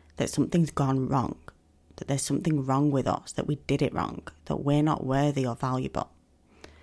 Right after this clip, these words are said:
But if we know that we're worthy and valuable and that we are responsible for our own emotions, meaning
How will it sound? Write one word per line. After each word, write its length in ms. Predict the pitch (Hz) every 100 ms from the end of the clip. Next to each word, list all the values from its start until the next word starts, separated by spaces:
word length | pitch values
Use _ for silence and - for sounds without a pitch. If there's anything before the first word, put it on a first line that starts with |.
| - - - - _ _ -
But 140 | -
if 200 | 202 -
we 120 | 269
know 340 | 247 185 226 254
that 120 | -
we're 180 | 170 143
worthy 380 | 151 151 143
and 120 | 131 -
valuable 560 | 165 269 254 147 151
and 100 | 151
that 160 | - -
we 100 | 151
are 140 | 175
responsible 640 | 165 - 151 147 - 147
for 140 | 139 135
our 220 | 131 -
own 140 | 131
emotions, 720 | 151 156 - 123 143 175 226
meaning 500 | 196 165 156 147 147